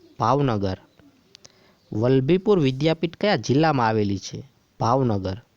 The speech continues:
મોઢેરા કઈ નદીના કિનારે વસેલું છે? પુષ્પાવતી. મોઢેરા મંદિર કોના સમયમાં બંધાયું છે? ભીમદેવ સોલંકી પ્રથમ. શર્મિષ્ઠા તળાવ અને સામળસાની ચોરી નામના બે તોરણો કયા શહેરમાં આવેલા છે?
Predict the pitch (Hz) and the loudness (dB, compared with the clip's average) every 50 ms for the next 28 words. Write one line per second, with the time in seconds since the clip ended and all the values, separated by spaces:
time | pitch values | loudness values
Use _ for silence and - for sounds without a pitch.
0 | _ _ _ _ _ _ _ _ _ _ _ _ _ _ - 113 117 123 120 120 | _ _ _ _ _ _ _ _ _ _ _ _ _ _ -4 -2 0 0 2 2
1 | 147 165 170 170 165 202 202 202 185 175 156 165 160 156 135 - - 147 139 135 | 2 2 2 0 0 0 0 2 2 2 2 2 2 2 0 0 -2 0 0 2
2 | 131 120 107 113 113 - - 104 101 101 98 - - - 151 143 131 - _ _ | 2 2 0 0 -2 -2 -2 -4 -2 -4 -6 -8 -10 -14 -16 -18 -18 -20 _ _
3 | _ 156 156 - - - - 127 117 104 101 98 - - 98 107 - _ _ _ | _ -2 -2 -2 -4 -4 -2 -2 0 0 -2 -4 -6 -10 -14 -14 -14 _ _ _
4 | _ _ _ _ - _ _ _ _ _ _ _ _ - 113 117 120 113 131 147 | _ _ _ _ -20 _ _ _ _ _ _ _ _ -6 -2 -2 0 2 2 2
5 | 165 175 175 160 160 160 160 170 170 - - - 190 208 208 - - - 156 156 | 2 2 2 2 2 2 2 0 -2 -2 -4 -2 -2 -2 -2 -4 -2 -2 0 0
6 | 165 165 170 160 135 123 123 123 117 117 113 110 104 101 92 - - - - - | 2 2 0 0 0 0 0 0 2 2 2 0 0 -2 -4 -6 -12 -14 -16 -16
7 | _ - 117 117 127 135 147 156 170 175 165 - - 120 127 135 139 147 147 - | _ -4 -2 0 0 0 0 0 0 -2 -2 0 0 2 2 2 0 0 -2 -4
8 | 185 208 277 - - - _ _ _ - 127 135 - - - 101 92 - - _ | -4 -6 -6 -6 -12 -20 _ _ _ -4 -4 -2 -4 -4 -6 -6 -6 -8 -12 _
9 | _ _ _ _ _ _ _ _ _ _ _ _ _ _ _ _ _ _ _ _ | _ _ _ _ _ _ _ _ _ _ _ _ _ _ _ _ _ _ _ _
10 | - - - 147 151 160 180 185 - - - 185 185 - - 180 175 170 170 175 | -8 -4 -2 0 2 2 0 0 -2 -4 -4 -6 -6 -4 -2 -2 0 0 0 0
11 | 175 175 170 - - 135 127 135 147 160 165 - - 160 160 165 160 - - - | -2 -2 -4 -4 -2 -2 -2 0 0 -2 -4 -2 -2 -2 0 0 -2 -4 -6 -4
12 | - 147 160 175 180 165 160 160 165 165 160 143 131 127 131 151 180 180 180 - | 0 0 2 2 2 0 0 0 0 -2 -2 -2 -2 -2 0 0 -2 -2 -2 -4
13 | 147 147 151 160 160 165 160 - 190 208 202 160 - - 123 123 127 127 123 117 | -4 -2 -2 -2 -2 -2 -2 -2 -2 -2 -2 -4 -4 -4 -2 -2 -2 -2 -2 -2
14 | 107 104 101 101 98 98 95 98 - - - | -2 -2 -2 -2 -4 -6 -8 -12 -14 -18 -20